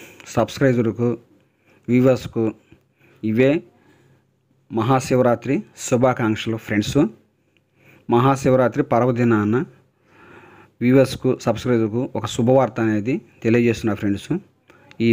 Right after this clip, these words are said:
వీడియోలో కనిపిస్తున్న చెట్టు మారేడు బిల్వం అంటారు. ఇది మందులకే కాకుండా అతీత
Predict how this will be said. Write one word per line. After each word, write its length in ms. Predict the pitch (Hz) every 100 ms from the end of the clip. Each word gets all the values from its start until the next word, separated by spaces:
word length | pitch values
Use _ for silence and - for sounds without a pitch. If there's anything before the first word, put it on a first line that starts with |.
| 110
వీడియోలో 340 | 139 151 147 139
కనిపిస్తున్న 460 | 127 120 117 123 113
చెట్టు 280 | 117 - 143 127 92 - _ _ _ _ 107
మారేడు 480 | 117 123 131 127 123 151 113
బిల్వం 340 | 123 123 117 95
అంటారు. 340 | 90 92 92 - _ 107
ఇది 140 | 113 143 - _ - - _ 120
మందులకే 420 | 131 143 139 127 113
కాకుండా 360 | 117 - 113 123 - 101
అతీత 420 | - 139 143